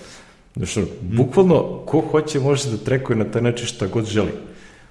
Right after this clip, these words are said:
Speaker 1: unutar aplikacije. Ti to kao developer teško možeš da sprečiš. <laughs> Znaš, to je prosto, ti si ubacio S D K, on je deo tvoje aplikacije, ćao, zdravo.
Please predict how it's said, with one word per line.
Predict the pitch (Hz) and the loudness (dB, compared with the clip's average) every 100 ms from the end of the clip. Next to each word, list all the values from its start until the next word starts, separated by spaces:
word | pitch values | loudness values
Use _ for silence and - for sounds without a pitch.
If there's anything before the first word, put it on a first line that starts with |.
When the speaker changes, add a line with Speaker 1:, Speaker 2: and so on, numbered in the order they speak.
| _ - | _ -4
Speaker 1:
unutar | 117 113 117 | -2 0 0
aplikacije. | 98 - 92 107 - - | -2 -2 0 0 0 -4
Ti | 127 | -4
to | 139 | -2
kao | 131 147 | 2 2
developer | 123 95 107 127 143 117 - | 4 2 2 2 0 0 -4
teško | 101 90 - | -4 -4 -4
možeš | 151 143 | -2 -2
da | |
sprečiš. | 139 - 104 - - - - - | -4 0 0 0 -8 -10 -6 -2
<laughs> | - 127 | 4 4
Znaš, | - 143 - | 4 0 0
to | - | -6
je | 107 | -6
prosto, | - - - 110 - - - - - | -2 -2 2 0 0 -10 -14 -16 -6
ti | 127 117 | -2 0
si | 117 120 | 2 4
ubacio | 110 143 139 143 | 4 4 4 2
S | 151 | 2
D | 139 | 2
K, | 131 170 | 2 4
on | 104 98 | 4 4
je | 110 | 2
deo | 107 117 | 2 0
tvoje | - 120 | 4 4
aplikacije, | 113 110 123 127 87 | 4 2 0 0 -2
ćao, | - 98 | -2 0
zdravo. | 98 110 107 | 4 2 2